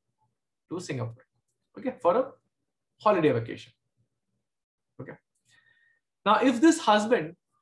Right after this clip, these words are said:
gets a promotion and he takes his wife,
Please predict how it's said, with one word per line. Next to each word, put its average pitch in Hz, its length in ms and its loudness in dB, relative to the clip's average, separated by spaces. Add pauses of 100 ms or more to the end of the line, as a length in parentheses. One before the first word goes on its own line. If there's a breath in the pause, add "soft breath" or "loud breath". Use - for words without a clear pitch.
(420)
gets 240 300 0
a 285 80 -2
promotion 170 640 -6 (140)
and 190 200 -2
he 240 80 0
takes 208 280 -4
his 185 160 -4
wife, 123 380 -4